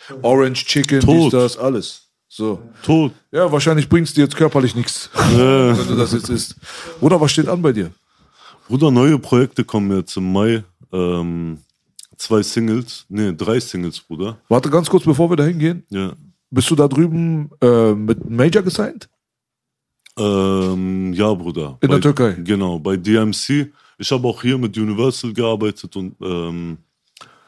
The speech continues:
Speaker 2: mittlerweile, mittlerweile nicht mehr mit Universal, aber mit D M C arbeite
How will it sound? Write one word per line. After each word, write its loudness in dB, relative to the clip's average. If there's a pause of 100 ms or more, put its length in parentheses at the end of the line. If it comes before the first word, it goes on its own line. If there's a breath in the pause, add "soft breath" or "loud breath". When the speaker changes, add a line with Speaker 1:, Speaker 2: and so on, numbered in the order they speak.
(240 soft breath)
Speaker 2:
mittlerweile, 0 (100)
mittlerweile -4
nicht -8
mehr -6
mit -8
Universal, -8
aber -6
mit -10
D -4
M -4
C -8
arbeite -10